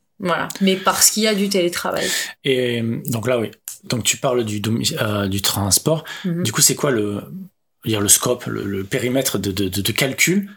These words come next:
Speaker 2: Parce
Speaker 1: Oui.
Speaker 2: que finalement, ça peut être, euh, ça peut être sans fin. Enfin, je veux dire, on peut, on
Speaker 1: Oui.
Speaker 2: peut calculer le bilan carbone du, du pot de crayon, euh, qui
Speaker 1: <laughs>
Speaker 2: arrive sur le bureau, quoi, voilà.
Speaker 1: Oui, oui. En fait, euh,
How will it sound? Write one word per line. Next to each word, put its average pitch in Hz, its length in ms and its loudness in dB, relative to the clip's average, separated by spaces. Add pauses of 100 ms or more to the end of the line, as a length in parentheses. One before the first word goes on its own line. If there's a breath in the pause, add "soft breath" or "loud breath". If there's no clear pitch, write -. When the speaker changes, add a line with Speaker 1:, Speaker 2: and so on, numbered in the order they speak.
(120)
Speaker 2:
Parce 196 140 4
Speaker 1:
Oui. 180 60 2
Speaker 2:
que 113 60 0
finalement, 110 260 2
ça - 100 6
peut 101 140 -2
être, - 180 -4
euh, 92 140 -4 (500 soft breath)
ça - 160 0
peut 110 80 0
être 107 80 4
sans 127 160 4
fin. 170 160 4
Enfin, 131 140 0
je 123 60 0
veux - 20 -
dire, 131 100 4
on 127 60 0
peut, 135 200 2 (140)
on 214 120 2
Speaker 1:
Oui. 196 60 4
Speaker 2:
peut - 60 4
calculer 135 400 2
le 131 80 0
bilan 127 220 0
carbone 139 380 2
du, 113 200 -2
du 110 160 0
pot 131 140 0
de - 60 -6
crayon, 143 460 2
euh, 120 360 2
qui 226 200 2
Speaker 1:
<laughs> 147 400 2
Speaker 2:
arrive 135 120 2
sur - 100 4
le 131 60 0
bureau, 180 300 4
quoi, 135 160 2
voilà. 160 180 2
Speaker 1:
Oui, 269 120 2
oui. 220 220 0
En 175 140 0
fait, 233 220 -2
euh, 185 80 4